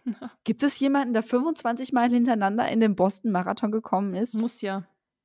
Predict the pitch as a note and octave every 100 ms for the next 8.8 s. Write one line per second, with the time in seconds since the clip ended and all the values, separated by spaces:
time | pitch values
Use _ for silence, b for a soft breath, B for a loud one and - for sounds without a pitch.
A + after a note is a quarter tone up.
0 | _ _ _ _ _ _ _ _ _ G3+
1 | D#4+ - F#3+ F3+ F#3 _ - G#3 - A#3
2 | B3+ - G3+ G#3 C4+ C4 C4+ A#3+ C#4 E4
3 | - C4+ C#4+ F#4 - G#3 F#3 D#3+ E3 -
4 | _ _ _ _ G3+ C4+ C4+ C4 D4+ D4+
5 | C#4+ D4+ D#4+ D#4 C#4+ D4 E4 A#3 G#3 G#3+
6 | A3 - C4 B3 B3+ C#4 C4 C4 B3 B3
7 | C#4 D4 C4 - C4+ C4+ C4 A3 A3+ G#3
8 | D3+ E3+ - E3+ D#3+ - - -